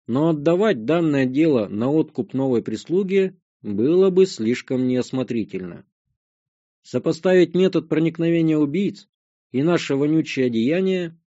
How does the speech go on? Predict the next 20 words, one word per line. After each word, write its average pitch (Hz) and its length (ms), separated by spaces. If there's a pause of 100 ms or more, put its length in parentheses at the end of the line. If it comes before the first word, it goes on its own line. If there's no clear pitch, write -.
(320)
не 107 320
слишком 143 520
сложно. 92 600 (1120)
Шантри 208 600
так 208 280
и 208 60
не 202 120
смогла 202 440
уснуть, 156 540 (100)
дожидаясь 123 720
нашего 151 440
возвращения. 131 880 (500)
Да 104 200
и 214 100
в 208 80
коридоре 185 580
я 143 140
заметил 143 480
фигуру 127 480
Кары, 185 500